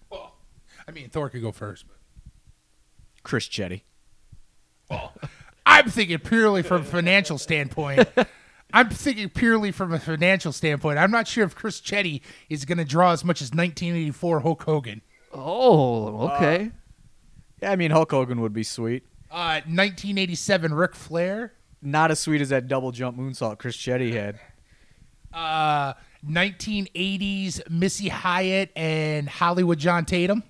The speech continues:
Speaker 2: You tried to book John Tatum for Missy Hyatt's wedding.
Speaker 1: <laughs> I didn't try. I was gonna ask her, though.
Speaker 2: You found him.
Speaker 1: <laughs> Well, I found him years before that. He,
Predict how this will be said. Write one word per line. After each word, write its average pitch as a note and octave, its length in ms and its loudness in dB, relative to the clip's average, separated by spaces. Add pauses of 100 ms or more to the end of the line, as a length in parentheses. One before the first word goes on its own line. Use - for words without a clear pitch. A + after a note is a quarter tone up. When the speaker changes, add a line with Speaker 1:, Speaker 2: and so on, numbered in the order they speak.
(180)
Speaker 2:
You D4+ 240 -2
tried C#4 400 6
to E4+ 60 0
book E3 220 2
John D#3+ 280 0
Tatum F3+ 720 -2
for A3 260 2
Missy A3+ 260 -2
Hyatt's A3+ 280 -2
wedding. G#3 400 2
Speaker 1:
<laughs> - 760 -6
I G#3+ 80 8
didn't G#3+ 180 2
try. F#3 440 2
I C#3+ 120 -4
was F3 120 -6
gonna F3+ 140 0
ask E3+ 280 0
her, B2 120 -10
though. E3 60 -4
Speaker 2:
You G#3 100 0
found F3 400 2
him. C3 220 2
Speaker 1:
<laughs> B3 40 4 (300)
Well, D4 140 4
I F#3 280 6
found A#3+ 320 2
him F3 320 -2
years G#3+ 300 0
before B3 440 -2
that. D3+ 180 -4
He, D3 240 -8